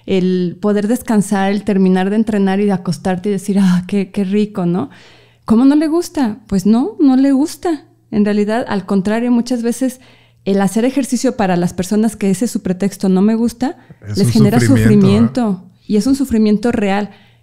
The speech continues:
Speaker 1: que luego si no lo vemos, digo, este podcast lo podrá escuchar gente que no hace ejercicio, pero también nutriólogos, que les puede de alguna manera sensibilizar cuando un, un paciente les vuelva a decir,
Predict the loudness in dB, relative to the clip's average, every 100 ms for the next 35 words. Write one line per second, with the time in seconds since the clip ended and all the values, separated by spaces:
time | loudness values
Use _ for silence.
0 | _ 0 2 2 0 2 2 2 2 2
1 | 2 0 -6 -18 -10 -4 -2 -2 -4 -4
2 | -4 -4 -4 -2 -4 -4 -4 -2 0 0
3 | 0 0 -2 -2 -2 -2 0 0 -2 -2
4 | -2 2 2 2 0 -2 0 -2 0 -2
5 | -2 0 2 2 0 0 0 -2 -2 -6
6 | -10 _ _ _ _ _ _ -2 0 0
7 | 0 0 0 2 2 2 2 2 0 0
8 | 2 2 2 2 0 -2 0 2 4 4
9 | 0 -6 -2 0 0 0 0 0 0 0
10 | 0 0 -2 -2 -2 -4